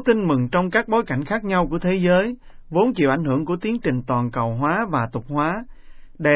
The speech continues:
ra những thách đố khác nhau cho giáo hội. Lúc thì bị bách hại công khai, khi thì gặp phải tình trạng dửng dưng, bị xen mình vào nội bộ giáo hội, bị hạn chế hoặc sách nhiễu. Tin mừng cống hiến một nhân sinh quan và vũ trụ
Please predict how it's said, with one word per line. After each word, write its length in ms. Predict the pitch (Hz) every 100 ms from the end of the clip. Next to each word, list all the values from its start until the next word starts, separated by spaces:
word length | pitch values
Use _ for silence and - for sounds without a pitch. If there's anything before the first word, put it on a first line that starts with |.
| 143
ra 120 | 185
những 160 | 156
thách 160 | 175 226
đố 180 | 208 233
khác 260 | 233 247
nhau 260 | 214 190 185
cho 240 | 175 175 175
giáo 220 | 170 208
hội. 260 | 139 110 113 - - - - - - - -
Lúc 140 | 202 214
thì 100 | 160
bị 140 | 131
bách 200 | 135 202
hại 200 | 143 131 131
công 200 | 170 160
khai, 420 | 170 165 165 160 - - -
khi 220 | - 214
thì 80 | 180 139
gặp 120 | 143
phải 200 | - 143
tình 240 | - 143 127
trạng 240 | 120 135
dửng 240 | 123 175
dưng, 300 | 180 170 160 156 - _ -
bị 160 | 143 147
xen 380 | 156 202 202 170
mình 200 | 131 120
vào 200 | 123 117
nội 220 | 117 127
bộ 220 | 123 113 127
giáo 140 | 180
hội, 340 | 131 110 110 131 - - -
bị 140 | 143
hạn 280 | 143 117 135
chế 220 | 135 170
hoặc 260 | 214 165 117
sách 280 | - - 196
nhiễu. 300 | 147 110 117 190 - - - - - - - - -
Tin 220 | 202 202
mừng 180 | 151 123
cống 200 | 156 202
hiến 240 | 185 220
một 180 | 226 139
nhân 220 | 160 190
sinh 220 | 180 196 190
quan 340 | 190 185 175
và 180 | 135 117
vũ 220 | 117 156
trụ 140 | 151